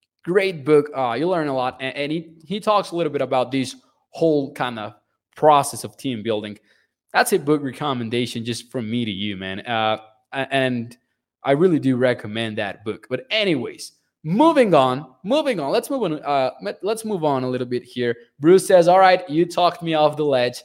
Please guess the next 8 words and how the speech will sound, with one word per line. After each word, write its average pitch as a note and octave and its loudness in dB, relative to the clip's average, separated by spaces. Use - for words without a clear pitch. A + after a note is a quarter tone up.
Yeah, E3+ 4
yeah. A#2+ 2
Let's F#3 0
not, G#3 2
let's A3 0
not F#3 -2
panic C#3 -2
there. G#2+ -6